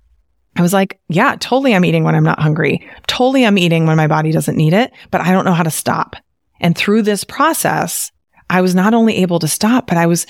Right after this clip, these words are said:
able to stop even having to, like, catch myself wanting to go to that place and then switching it. It just is not how you operate anymore. This is what we want to do, right? This is why, you know, eating the latest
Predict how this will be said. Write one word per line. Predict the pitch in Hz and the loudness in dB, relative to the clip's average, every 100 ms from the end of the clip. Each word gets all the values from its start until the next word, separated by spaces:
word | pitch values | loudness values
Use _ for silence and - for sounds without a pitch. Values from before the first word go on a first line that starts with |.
| - - | -14 -4
able | 185 180 | -2 0
to | 175 | -2
stop | - - 180 202 - | -6 -4 -2 -2 -2
even | 185 185 | -2 0
having | 175 165 156 | 0 0 -2
to, | 160 | -2
like, | 165 | -2
catch | - 220 - | -2 -4 -2
myself | 214 180 170 160 | -2 0 0 0
wanting | 160 175 247 285 240 | 0 2 2 4 2
to | 185 | 2
go | 170 | 0
to | 160 | 0
that | 156 156 | 0 -2
place | - 160 156 - - _ _ - - | -2 -2 -2 -4 -10 _ _ -20 -6
and | 160 160 156 | 0 2 2
then | 156 151 151 | 2 2 0
switching | - 156 - - | -2 -4 -2 -2
it. | - - _ _ - - | -4 -8 _ _ -20 -6
It | 175 | -4
just | - 208 - | 0 -2 0
is | 190 175 | -2 0
not | 180 180 202 | 2 2 0
how | - 175 170 170 - | -2 0 0 0 -2
you | 151 170 - | -2 -2 0
operate | 196 277 180 151 156 | -2 0 0 0 -2
anymore. | 147 147 - - - _ _ _ _ _ _ _ _ _ _ - | -2 0 -2 -4 -8 _ _ _ _ _ _ _ _ _ _ -4
This | 170 226 - | -2 0 0
is | 208 | 0
what | 185 185 | 0 0
we | 170 | 2
want | 170 165 - | 2 0 -2
to | - | -6
do, | 160 151 | -4 -4
right? | 170 170 - | -2 -4 -2
This | 196 | -2
is | 240 220 | -2 -2
why, | 202 190 185 _ _ - | 0 0 -2 _ _ -4
you | 190 | 0
know, | 175 170 - | 2 0 0
eating | 202 214 | 2 4
the | 208 | 2
latest | 196 190 190 185 - - | 2 2 0 -2 -6 -10